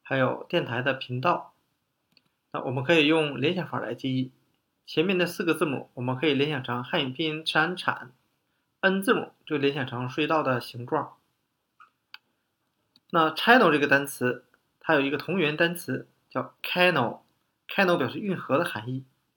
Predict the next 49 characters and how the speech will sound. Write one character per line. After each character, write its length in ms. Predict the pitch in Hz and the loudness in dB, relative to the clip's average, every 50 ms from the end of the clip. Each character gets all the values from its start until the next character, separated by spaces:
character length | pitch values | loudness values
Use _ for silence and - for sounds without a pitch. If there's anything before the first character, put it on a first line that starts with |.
| _ _ _ _ _ _ _ _ _ _ _ _ _ | _ _ _ _ _ _ _ _ _ _ _ _ _
啊， 140 | 123 120 123 | -6 -6 -4
这 100 | - 190 | 0 2
两 180 | 180 156 131 131 | 4 4 4 2
个 60 | 135 | 0
单 180 | 156 170 175 | -2 -2 -2
词 80 | 175 - | -2 -2
的 80 | 147 147 | -2 -4
拼 260 | 147 - 190 185 170 | -2 -2 -6 -6 -4
写 160 | - 131 - | -6 -8 -8
是 120 | - - | -10 -10
比 100 | - 135 | -8 -6
较 100 | 127 117 | -6 -6
相 240 | 120 - - 147 147 | -6 -6 -6 -8 -6
近 200 | 147 208 175 139 | -6 -6 -6 -6
的， 180 | 120 - - _ _ _ _ _ _ _ | -6 -8 -10 _ _ _ _ _ _ _
大 100 | - 135 | -4 -2
家 80 | 135 | -2
可 140 | 127 131 139 | -2 0 -2
以 80 | 127 127 | -4 -2
对 160 | 131 160 151 | 0 -2 -2
比 140 | - 131 127 | -2 -4 -10
一 80 | 131 - | -12 -12
下。 240 | - - 117 - - _ _ _ _ _ _ _ _ _ _ _ _ _ _ _ _ _ _ _ _ _ _ _ _ _ _ _ _ _ _ _ _ _ _ _ _ _ | -12 -12 -12 -12 -14 _ _ _ _ _ _ _ _ _ _ _ _ _ _ _ _ _ _ _ _ _ _ _ _ _ _ _ _ _ _ _ _ _ _ _ _ _
那 160 | 180 170 165 | -2 0 0
单 280 | 165 170 220 220 240 233 | 6 10 10 10 10 8
词 160 | - - 165 | 4 0 0
channel、 680 | 160 - - - 214 208 214 196 165 139 120 - - - - | 0 2 6 8 10 10 10 10 8 6 4 2 -2 -8 -14
隧 240 | - - 220 202 190 | -6 0 2 6 8
道、 240 | 226 208 156 - - | 10 10 10 8 6
海 220 | - - 131 123 | 0 -4 -4 -4
峡 420 | 123 - 131 131 147 - - - - - | -2 2 6 6 6 6 4 0 -12 -12
和 160 | - 156 151 | -8 -8 -8
canal、 500 | 156 - - 196 196 190 160 143 139 139 | -6 -2 2 4 4 4 4 2 0 0
运 160 | 196 185 160 | -2 -2 -4
河， 400 | 131 - - 131 139 143 - - _ _ _ _ _ _ _ _ | -4 -2 -2 0 0 0 -2 -6 _ _ _ _ _ _ _ _
它 140 | - - 180 | -4 2 2
们 180 | 175 180 175 156 | 4 4 4 4
与 240 | 143 131 113 - - - | 2 0 0 -4 -8 -10
cane 440 | - - 262 240 190 147 127 - - _ _ _ _ _ _ _ _ _ | -4 2 4 4 4 4 2 -2 -10 _ _ _ _ _ _ _ _ _
是 160 | - - 139 | -6 -6 -4
同 240 | 131 - - 160 190 | -4 -4 -4 -2 -2
源 200 | 165 147 143 139 | 0 0 0 0
单 180 | 151 147 151 | 0 0 -2
词。 380 | 151 - - 123 120 - - _ _ _ _ _ _ _ | -4 -6 -6 -6 -6 -6 -6 _ _ _ _ _ _ _
cane 360 | - - 233 208 165 139 131 127 | -4 0 2 2 2 2 0 -2
表 140 | 127 127 | -2 -2
示 140 | 120 139 143 | -2 -2 -4
手 260 | 135 - 143 120 - | -4 -2 -2 -4 -2
杖、 320 | - - 202 175 - - | 2 4 4 4 4 2